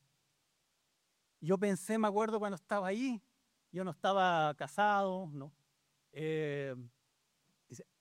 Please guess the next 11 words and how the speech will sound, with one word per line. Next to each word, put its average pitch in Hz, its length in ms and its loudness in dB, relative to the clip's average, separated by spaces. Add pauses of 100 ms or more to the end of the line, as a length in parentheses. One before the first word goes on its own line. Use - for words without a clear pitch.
(280)
"¿Cómo 220 380 -6
me 220 120 -2
gustaría 185 600 -4
estar - 420 -2
aquí 277 500 4 (920)
con 143 160 0
mi 147 120 2
mamá 147 340 -2
y - 20 -2
mi 147 120 0
papá? 117 360 -12